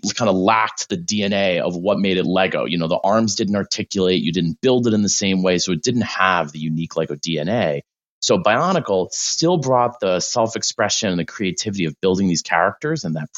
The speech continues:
pride of building, but with a universe of these, these buildable monsters and everything that went behind it that, you know, really made Bionicle succeed, because it still provided that meaningful build experience.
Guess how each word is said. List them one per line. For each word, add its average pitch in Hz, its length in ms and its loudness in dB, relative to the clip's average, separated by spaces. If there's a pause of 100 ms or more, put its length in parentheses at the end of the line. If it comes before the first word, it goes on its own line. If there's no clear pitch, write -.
pride 87 220 2
of 78 220 -4
building, 139 420 -2 (400)
but 107 260 2
with 196 120 0
a - 20 0
universe 107 720 0 (160)
of 104 260 4
these, 95 360 0 (240)
these 90 120 0
buildable 107 460 2
monsters 101 560 2
and 95 80 0
everything 98 320 0
that 90 80 2
went 82 220 0
behind 87 400 -2
it 67 180 -4 (280)
that, 92 360 2
you 98 80 2
know, 82 140 2 (100)
really 117 260 4
made 92 300 2
Bionicle 87 540 2
succeed, 90 600 -4
because 90 220 -6
it 82 80 -8
still - 380 0
provided 117 680 0
that 85 160 0
meaningful 98 480 0
build 143 260 0
experience. 82 800 0